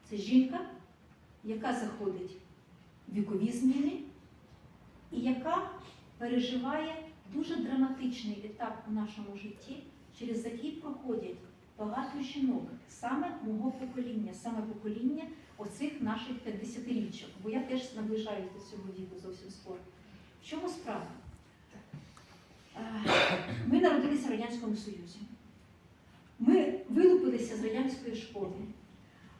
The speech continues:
Е, свою юність ми влетіли в дев'яності роки, почали її із, е, незалежності, із нової України. На наших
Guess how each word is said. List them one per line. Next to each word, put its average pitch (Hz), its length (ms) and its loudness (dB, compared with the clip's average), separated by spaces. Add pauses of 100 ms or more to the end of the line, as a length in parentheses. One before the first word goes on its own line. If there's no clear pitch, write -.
Е, 208 220 -2 (200)
свою 294 340 8
юність 320 540 6 (320)
ми 220 140 6
влетіли 302 460 2
в 208 80 2
дев'яності 262 580 0
роки, 233 360 -4 (840)
почали 269 340 0
її 254 520 2
із, - 200 0 (420)
е, 208 120 -4 (300)
незалежності, 233 800 -2 (680)
із 220 160 0
нової 285 320 6
України. 247 560 0 (380)
На 233 120 2
наших - 360 4